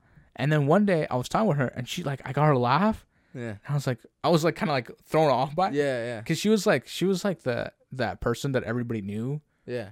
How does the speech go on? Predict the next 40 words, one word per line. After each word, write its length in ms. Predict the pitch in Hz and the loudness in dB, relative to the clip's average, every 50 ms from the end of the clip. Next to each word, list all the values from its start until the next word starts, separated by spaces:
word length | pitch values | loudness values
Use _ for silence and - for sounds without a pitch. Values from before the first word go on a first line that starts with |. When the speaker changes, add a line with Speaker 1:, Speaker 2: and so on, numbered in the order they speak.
| - _ _ | -18 _ _
Speaker 1:
Just, 200 | - 139 - - | -10 -8 -4 -2
like, 160 | 131 120 - - | -2 -4 -4 -6
radiated 640 | 139 139 139 147 147 143 135 131 131 127 127 127 | 0 4 6 6 6 6 4 2 4 2 2 2
<laughs> 60 | 131 147 | 2 2
depression. 640 | - - 139 135 139 147 156 165 - 185 170 165 185 - - | 4 6 6 6 6 6 4 6 6 6 4 4 0 0 -2
Speaker 2:
Yeah. 220 | 151 156 160 147 | 0 0 2 4
Speaker 1:
Right? 140 | 139 139 139 | 4 6 6
Just 140 | 147 143 156 - | 6 4 4 6
always 360 | 127 139 156 156 151 151 143 | 8 10 10 10 10 8 6
super 240 | - - 147 139 143 | 4 0 0 0 0
depressed, 400 | 131 123 - 117 - - - - | -2 0 -2 -2 -4 -4 -4 -4
right? 180 | 101 104 - - - | -6 -6 -6 -6 -6
Speaker 2:
Yeah. 260 | 147 170 165 127 110 - _ _ _ _ _ _ _ _ _ _ _ - - | -6 -4 -4 -4 -6 -12 _ _ _ _ _ _ _ _ _ _ _ -10 -4
Speaker 1:
And 80 | 127 127 | 0 2
then 60 | 143 | 2
we 80 | 160 165 | 4 4
had 120 | 175 202 | 4 2
a 40 | 196 | 2
conversation 460 | - - 131 117 113 - - - - 143 | 0 0 -2 -2 0 -2 -4 -2 -2 -2
about, 80 | 113 104 | -2 -2
like, 120 | 107 110 | -2 -4
"Hey, 140 | - - 143 | -4 -6 -6
I've 140 | - 139 135 | -6 -6 -6
never 280 | 143 131 147 175 226 226 | -4 -4 -2 -2 -2 -2
seen 200 | - - 185 185 | 0 0 2 2
you 60 | 160 | 2
smile." 400 | - - 147 139 143 131 - - _ - - - - _ - | 0 0 -2 -2 -2 -2 -6 -10 _ -20 -20 -20 -20 _ -10
Speaker 2:
Yeah. 140 | 139 135 131 | -6 -4 -4
Speaker 1:
And 140 | 120 - | -4 -4
she, 60 | - - | -4 -4
I'm 80 | - 143 | -4 -4
like, 120 | 131 120 | -2 0
"That's 160 | 127 156 - | 0 2 4
the 60 | 208 | 4
first 300 | - - - 160 147 - | 2 4 2 2 2 4
time 120 | - 151 131 | 2 0 0
I've 100 | 120 120 | 0 0
seen 120 | - 123 | -2 -6
you 60 | 95 101 | -8 -8
smile." 180 | - - - | -10 -14 -18